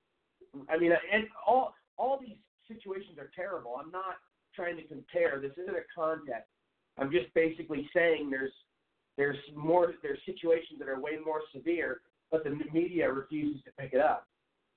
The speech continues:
which I think should be concerning to anybody. Uh, you know, I, I, and, you know, I, I think this, and this entire shooting in California yesterday, obviously,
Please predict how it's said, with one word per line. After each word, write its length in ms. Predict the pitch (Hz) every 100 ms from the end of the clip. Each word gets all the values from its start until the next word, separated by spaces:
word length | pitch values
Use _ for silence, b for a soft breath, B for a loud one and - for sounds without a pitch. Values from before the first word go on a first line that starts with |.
| _ -
which 160 | 147
I 120 | 160 170
think 160 | 165 -
should 140 | 151
be 160 | 135 135
concerning 540 | 135 - 160 165 139
to 80 | 143 147
anybody. 480 | 170 165 120 113 - _ _ _ _ _ _ _ _ 131
Uh, 360 | 123 120 117 110 _ _
you 160 | 147 135
know, 240 | 120 139 -
I, 60 | 143
I, 640 | 143 131 - - - 156 170
and, 100 | 175
you 120 | 214
know, 160 | 196 175
I, 420 | 165 - 156 156
I 60 | 156
think 200 | 180 -
this, 120 | 165 - _ _ -
and 100 | 156
this 80 | 156
entire 320 | 165 175 175 -
shooting 220 | 196 180
in 100 | 156
California 640 | 160 151 147 170 185 156
yesterday, 400 | 127 127 - 131
obviously, 720 | 135 135 135 135 139 131 123